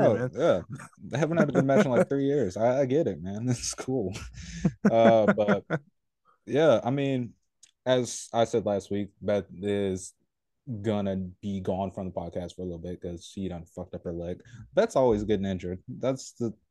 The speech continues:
Speaker 1: you know, w-, this podcast has very bad luck. She's always getting hurt. I'm always getting sick. And then when I'm not sick,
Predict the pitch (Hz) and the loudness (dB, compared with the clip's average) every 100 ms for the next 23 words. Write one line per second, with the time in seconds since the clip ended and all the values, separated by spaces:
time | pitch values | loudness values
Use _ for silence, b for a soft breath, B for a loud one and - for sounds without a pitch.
0 | - 90 143 147 202 165 139 127 - _ | -20 -12 -8 -6 -2 2 2 0 -4 _
1 | b b b b _ - 143 - 277 - | b b b b _ 0 0 2 -2 -2
2 | 262 254 208 175 107 95 101 101 92 92 | -2 -2 0 0 -2 -2 0 0 0 -2
3 | 90 92 85 - 131 131 131 131 127 117 | -2 -4 -4 -6 0 2 2 2 -2 -2
4 | 113 113 - _ _ 117 120 117 110 113 | 0 0 -2 _ _ -2 2 2 2 -2
5 | 110 - 107 110 107 104 104 110 107 107 | -4 -2 -2 -2 -4 -2 -2 -2 -2 -2
6 | 110 107 | -2 -2